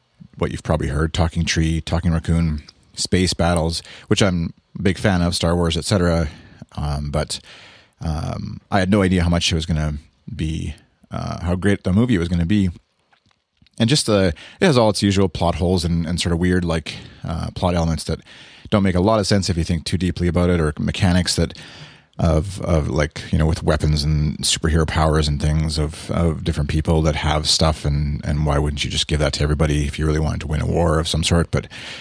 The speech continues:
um, anyways, lots of really fun moments. The best moment is sort of halfway through the flick when they're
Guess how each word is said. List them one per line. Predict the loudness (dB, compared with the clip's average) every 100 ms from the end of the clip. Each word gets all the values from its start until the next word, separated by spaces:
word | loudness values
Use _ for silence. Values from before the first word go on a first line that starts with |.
| 0
um, | 2 2 0 -2 -6 -10 _ _ -2
anyways, | 2 2 0 -2 -4 -8 -20 _ -20 -4
lots | 2 2 2
of | 0
really | 2 2 2
fun | 2 2
moments. | 4 2 0
The | 2
best | 4 2 2
moment | 2 4 4 2 -2 -6 -6
is | -2
sort | 0 2
of |
halfway | 2 2 0
through | 0 2
the | 2
flick | -2 -4 -4 0
when | 0 0
they're | 0